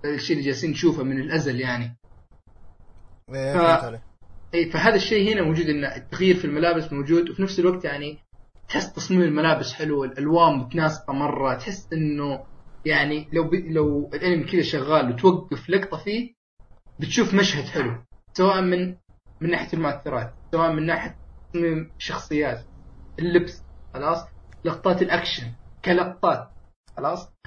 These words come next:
Speaker 1: أما الشيء، آه، السلبي هو الأكشن نفسه، إنه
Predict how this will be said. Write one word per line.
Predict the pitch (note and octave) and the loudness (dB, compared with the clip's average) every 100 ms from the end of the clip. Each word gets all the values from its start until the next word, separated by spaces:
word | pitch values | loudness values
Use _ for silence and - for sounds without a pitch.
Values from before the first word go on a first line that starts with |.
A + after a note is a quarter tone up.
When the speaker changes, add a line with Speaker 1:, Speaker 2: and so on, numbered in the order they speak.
| - - - | -16 -14 -4
Speaker 1:
أما | F#3+ F#3 | 0 2
الشيء، | - G3+ G3 D#3 C#3 | 2 0 0 -4 -4
آه، | B2+ G2+ - - D3+ | -6 -8 -14 -18 -20
السلبي | - - A3 A3 F#3+ G#3+ | -18 0 4 6 6 8
هو | G3 | 8
الأكشن | G#3 F#3+ - - D3 | 8 2 0 -4 -4
نفسه، | C#3+ - A#2 | -4 -6 -6
إنه | C3+ C3+ C3+ C3 | -6 -4 -4 -6